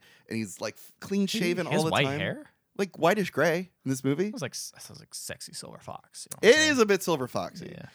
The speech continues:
Speaker 1: Uh, but it's very long, you know, he's always
Speaker 2: Yeah, he has a
Speaker 1: brushing it.
Speaker 2: long hair, yeah.
Speaker 1: So, um,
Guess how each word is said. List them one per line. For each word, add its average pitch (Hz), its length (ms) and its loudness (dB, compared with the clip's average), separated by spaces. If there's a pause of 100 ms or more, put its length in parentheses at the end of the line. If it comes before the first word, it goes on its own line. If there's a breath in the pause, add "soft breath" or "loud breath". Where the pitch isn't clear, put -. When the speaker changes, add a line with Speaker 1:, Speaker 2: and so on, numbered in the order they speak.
(220 soft breath)
Speaker 1:
Uh, 139 300 8
but 139 80 2
it's 135 100 -2
very 214 140 10
long, 170 460 2
you 107 80 -6
know, 101 120 -6
he's 107 120 -8
always 117 160 -2
Speaker 2:
Yeah, 127 60 0
he 123 40 2
has 147 140 2
a - 20 -2
Speaker 1:
brushing 98 140 -2
it. - 20 -6
Speaker 2:
long 98 100 -10
hair, 98 200 -10
yeah. 113 80 -12
Speaker 1:
So, 156 420 6
um, 127 380 4